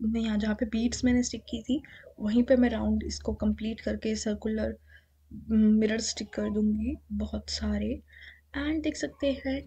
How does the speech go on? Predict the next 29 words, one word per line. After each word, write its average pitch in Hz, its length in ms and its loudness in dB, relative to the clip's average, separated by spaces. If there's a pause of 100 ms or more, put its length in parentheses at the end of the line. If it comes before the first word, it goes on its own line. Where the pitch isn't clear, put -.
कितना 220 560 -4
ज़्यादा 214 300 -2
pretty 214 400 -6
लग 214 240 -4
रहा 214 100 -2
है। 247 280 -6
And 240 160 2
अब 226 140 0
बस 247 340 0 (400)
मेरे 226 220 0
को 240 100 -2
याद 226 180 -2
आया 226 180 -2
कि 247 140 -6
मैंने 233 260 -2
less 214 480 -2
भी 233 60 -4
ली 214 180 -2
थी 214 140 -6
इसके 220 240 -6
लिए 247 480 -6
and - 260 -12 (680)
फिर 269 140 2
मैंने 240 220 4
यहाँ 220 320 -2
पे 247 220 -2 (120)
less 220 580 -2
इसके 233 300 -4
stick - 280 -8